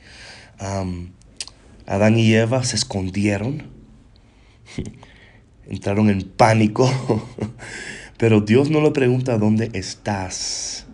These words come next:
porque no sabía dónde estaban, sino le di-, le pregunta, "¿Dónde estás?", para que ellos mismos se, se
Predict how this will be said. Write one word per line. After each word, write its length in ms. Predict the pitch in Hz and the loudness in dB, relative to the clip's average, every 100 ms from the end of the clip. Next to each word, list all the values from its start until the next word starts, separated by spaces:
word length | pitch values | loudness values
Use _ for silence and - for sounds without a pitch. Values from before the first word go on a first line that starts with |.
| - - - - - - - - - | -20 -20 -20 -20 -20 -20 -20 -20 -4
porque 260 | 113 - | -2 0
no 120 | 101 104 | 2 2
sabía 520 | - 104 107 110 104 | 2 2 2 2 2
dónde 360 | 95 92 92 | 0 -2 -4
estaban, 640 | - - 92 87 85 90 - - - - - - - - | -6 -6 -4 -4 -4 -8 -14 -20 -20 -20 -20 -20 -20 -12
sino 360 | - 107 110 | 0 2 4
le 140 | 123 120 | 4 0
di-, 100 | 120 | 0
le 140 | 107 | -2
pregunta, 420 | 113 110 117 117 | 0 0 0 -2
"¿Dónde 480 | 101 107 143 165 156 | 0 0 0 0 -2
estás?", 960 | 107 - - - 101 92 92 - - - - - - - | -6 -10 -8 -4 -4 -4 -8 -12 -14 -16 -20 -20 -18 -6
para 240 | 101 95 | -2 -2
que 180 | 98 98 | -2 2
ellos 300 | 110 120 110 | 2 2 2
mismos 480 | 104 107 - 107 - | 2 2 0 -4 -4
se, 220 | 98 85 67 - - - - | -6 -6 -8 -8 -12 -18 -18
se 280 | - - 104 | -12 -6 -6